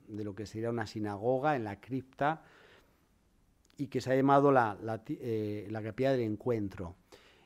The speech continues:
Y además, mm, los que habéis estado lo conocéis, todo, todo, mm, eh, to-, todas las, to-, todas las piedras, lo que supone el suelo, los bancos,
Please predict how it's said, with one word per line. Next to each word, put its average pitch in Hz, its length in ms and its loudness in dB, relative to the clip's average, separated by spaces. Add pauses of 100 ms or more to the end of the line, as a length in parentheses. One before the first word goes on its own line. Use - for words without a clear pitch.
(180)
Y 135 120 2
además, 139 680 4 (240)
mm, 107 800 -6
los 101 160 -10
que 113 120 -4
habéis 107 240 -4
estado 127 220 0
lo 123 100 2
conocéis, 127 500 0 (500)
todo, 135 640 6
todo, 127 960 6
mm, 104 280 -6 (340)
eh, 95 140 -8
to-, 131 180 -4
todas 143 200 6
las, 135 320 2
to-, 127 160 -4
todas 135 200 0
las 123 160 -2
piedras, 131 380 2
lo 120 100 0
que 107 100 -6
supone 113 640 -2
el 101 100 -6
suelo, 131 540 2
los 113 240 0
bancos, 123 480 -2